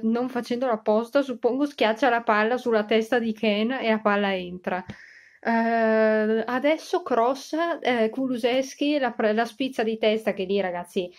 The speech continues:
io non ho mai visto un gol entrare spizzandolo così, di testa, nel senso non è che l'ha schiacciata, l'ha proprio presa liscia e la palla, eh, palo, gol. <laughs> Cioè, vabbè,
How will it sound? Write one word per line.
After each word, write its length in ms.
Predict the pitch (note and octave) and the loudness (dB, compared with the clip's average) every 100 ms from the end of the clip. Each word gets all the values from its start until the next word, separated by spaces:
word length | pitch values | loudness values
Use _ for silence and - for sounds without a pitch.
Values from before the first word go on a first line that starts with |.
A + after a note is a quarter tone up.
| - _ _ - G#3+ | -20 _ _ -10 -6
io 220 | A#3 B3+ | -2 0
non 120 | A3 | 0
ho 80 | G#3 | 0
mai 200 | G#3 G#3 | 0 -2
visto 260 | G#3 G#3+ A#3 | -2 -2 -2
un 120 | G#3+ | 2
gol 240 | G3+ G3+ | 2 2
entrare 760 | G3+ G3+ G3+ G3 F#3+ G3 G3+ - | 0 -2 0 0 2 2 0 -2
spizzandolo 920 | - - A3+ G#3+ - F#3 F#3+ F#3 F#3+ F#3 | -10 -8 -6 -6 -4 -2 -2 0 0 0
così, 540 | - F#3 F3+ A#3 - _ | 0 -2 -2 -8 -8 _
di 240 | G#3 F#3 | -6 -4
testa, 480 | F#3 F3+ F3 - F#3 | -2 -2 -2 -4 -4
nel 180 | F3+ F#3 | -4 -4
senso 280 | G3 F#3+ G3+ | -4 -2 -2
non 140 | G3 | 0
è 100 | A3+ | 0
che 100 | C4 | 0
l'ha 100 | A3+ | -2
schiacciata, 540 | A#3 A#3 G#3+ G#3 G3 | 0 -2 -2 -2 -2
l'ha 120 | F#3+ F#3 | -2 -2
proprio 320 | G#3 G#3 A3 | -4 -4 -2
presa 520 | A3 G#3 G3+ G#3+ G3+ F#3+ - - - | -2 -2 0 0 -2 -6 -20 -20 -6
liscia 760 | G#3+ A3+ G#3+ - B3 A#3 D4 - _ _ _ _ - | -2 -2 -4 -6 -4 -2 -4 -8 _ _ _ _ -4
e 160 | C4 | -2
la 100 | A#3+ | -2
palla, 800 | A#3 A#3+ A3+ A#3+ D4 C#4+ A3+ A#3 | 0 2 2 2 0 0 2 0
eh, 80 | A#3+ | -2
palo, 420 | - A#3+ A#3 C4+ | -2 0 0 0
gol. 420 | G3+ F#3+ F#3+ A3+ | 2 2 2 0
<laughs> 480 | B3 D4+ - - - | 0 -2 -2 -16 -8
Cioè, 280 | - D4+ B3 | -2 -2 0
vabbè, 340 | A3+ C4 F#3+ | 0 0 -2